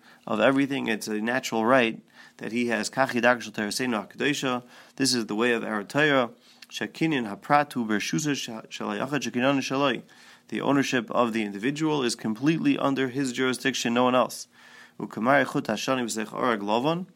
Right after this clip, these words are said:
like the image of a red thread woven through a white garment. In other words, it's something that winds its way throughout the, all, the entire Choshen Mishpat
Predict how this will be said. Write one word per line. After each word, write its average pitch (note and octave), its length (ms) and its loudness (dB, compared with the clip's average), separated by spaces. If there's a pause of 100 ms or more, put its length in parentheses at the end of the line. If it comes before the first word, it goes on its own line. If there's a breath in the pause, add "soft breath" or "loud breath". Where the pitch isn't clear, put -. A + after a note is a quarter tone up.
(400 loud breath)
like A2 260 -6
the G#2 300 -4 (200)
image A#2 400 4
of G#2 160 -4
a G2+ 160 -4
red A#2 340 0
thread A#2+ 360 -2
woven A#2 420 2
through B2+ 240 0
a G#2 60 2
white A2+ 260 0
garment. C3 500 -2 (480 loud breath)
In A2+ 60 -4
other G#2+ 160 2
words, G#2 260 -4
it's G#2 180 -8
something A#2+ 300 -2
that A2 140 -4
winds A#2+ 280 2
its A2 120 -4
way A#2+ 160 2
throughout A2+ 380 -2
the, A2 160 -8
all, B2 460 -2
the A2 200 -4
entire B2+ 480 2
Choshen A#2+ 300 -8
Mishpat C#3+ 440 -4